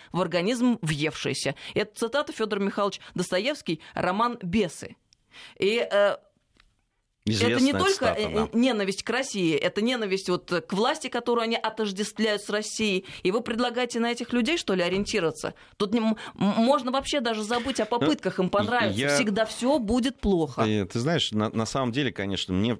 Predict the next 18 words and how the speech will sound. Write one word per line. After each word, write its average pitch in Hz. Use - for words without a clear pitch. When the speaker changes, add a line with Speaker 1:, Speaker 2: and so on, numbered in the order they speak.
Speaker 2:
э, 85
в-, 82
скажу 113
как -
человеку 107
изначально, 90
в 76
общем, 78
достаточно -
либеральных 92
взглядов, 76
э, 76
в-, 73
и 80
столкнувшимся 78
с -
этими 80
людьми, 76